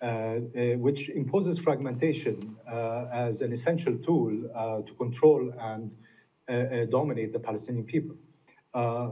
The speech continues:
we're, uh, uh, fragmented within colonized Palestine and, of course, outside of it. Uh, remember, the half of the Palestinian people are refugees, uh, those who are denied the right of return, who've been forcibly expelled,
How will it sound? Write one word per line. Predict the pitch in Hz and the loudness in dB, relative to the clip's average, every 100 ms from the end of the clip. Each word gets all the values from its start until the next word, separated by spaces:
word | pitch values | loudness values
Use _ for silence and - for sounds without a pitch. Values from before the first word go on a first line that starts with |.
| - | -4
we're, | 120 135 135 131 123 127 - | 4 6 6 2 0 -2 -4
uh, | |
uh, | 127 123 120 123 123 | -2 0 0 -4 -6
fragmented | 117 - 147 147 135 135 135 123 - - - _ - | 0 2 2 0 -2 2 2 2 -8 -16 -20 _ -8
within | 113 127 143 165 170 170 | 0 4 6 4 0 0
colonized | 160 156 151 147 - | 0 2 0 -2 0
Palestine | 143 139 139 160 151 | 0 0 -2 -2 -2
and, | 131 | -2
of | 127 | 2
course, | 160 151 | 4 4
outside | 123 123 202 220 | 0 -4 -2 -4
of | - | -6
it. | - - _ - | -14 -20 _ -10
Uh, | 113 | -4
remember, | 107 120 156 120 104 107 | -2 0 0 0 -4 -4
the | 113 107 104 - - - - | -4 -4 -6 -12 -18 -18 -16
half | - 165 170 170 | -2 2 2 0
of | - | 0
the | 120 | -4
Palestinian | 117 120 131 120 | -4 -6 -4 -6
people | 120 143 143 175 175 - - _ _ 123 | -2 -2 0 -2 -4 -14 -20 _ _ -2
are | 117 | 0
refugees, | 110 110 143 170 151 175 175 165 131 | 2 2 2 2 0 0 0 -4 -6
uh, | 123 120 110 | -2 -2 0
those | 123 139 143 | 2 2 0
who | 139 131 | -2 -2
are | 120 | 0
denied | 117 120 117 143 143 | 0 0 -2 -2 -2
the | 120 | 0
right | 127 127 | -2 -2
of | 123 117 | -6 -6
return, | 117 202 127 | -2 -2 -2
who've | 101 104 | -6 -6
been | 117 110 | -6 2
forcibly | 151 156 156 143 131 127 - - _ | 4 4 2 -4 -2 -4 -8 -18 _
expelled, | - - - 208 143 107 - | -8 -2 2 2 2 -6 -12